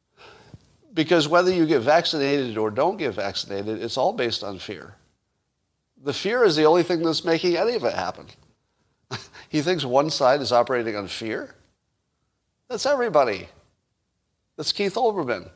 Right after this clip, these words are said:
He's literally afraid that other people won't get vaccinated. It's all fear. <laughs> There, there's no non-fear opinion involved in any of this, right? Now, you might not have much fear,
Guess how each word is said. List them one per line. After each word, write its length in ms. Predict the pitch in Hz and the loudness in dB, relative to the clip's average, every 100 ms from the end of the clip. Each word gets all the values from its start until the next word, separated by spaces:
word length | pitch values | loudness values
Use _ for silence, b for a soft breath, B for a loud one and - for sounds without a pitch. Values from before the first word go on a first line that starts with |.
| _ _ _ _ | _ _ _ _
He's 240 | 175 147 | 0 2
literally 640 | 147 208 175 123 131 185 214 | 4 4 4 2 0 -2 0
afraid 520 | 123 - 143 127 147 | 0 2 0 0 0
that 120 | 113 | 0
other 200 | 107 107 | 0 -2
people 260 | 117 113 123 | -6 -6 -4
won't 200 | 131 147 | -4 -4
get 100 | 147 | -4
vaccinated. 480 | 208 185 - 85 - _ _ _ _ | -6 -6 -12 -16 -18 _ _ _ _
It's 160 | 175 165 | -6 0
all 240 | 196 233 | 2 2
fear. 360 | 196 151 104 - - - | 0 -4 -4 -8 -18 -14
<laughs> 720 | 127 - 123 _ - 147 - | -14 -14 -18 _ -12 -10 -6
There, 180 | 147 151 B B | -4 -4 B B
there's 180 | 123 113 | -10 -2
no 160 | 147 | 0
non-fear 720 | 151 131 143 139 135 139 123 | 2 6 6 6 0 -2 -2
opinion 560 | 113 160 131 104 104 123 - _ - | -2 -4 -4 -6 -6 -12 -20 _ -14
involved 420 | 123 104 113 110 | -10 0 2 2
in 120 | 117 - | -2 -4
any 260 | - 123 90 | -2 -2 -2
of 80 | 64 | -8
this, 320 | 55 - - _ _ b b b - | -16 -20 -20 _ _ b b b -10
right? 200 | 101 - _ - | -10 -10 _ -2
Now, 80 | 160 | 0
you 180 | 156 156 | 4 4
might 200 | 131 113 | 4 2
not 160 | 90 | -2
have 160 | 90 87 | -4 -8
much 380 | 95 143 - - | 0 2 2 -8
fear, 460 | - 123 92 151 | -8 -6 -6 -8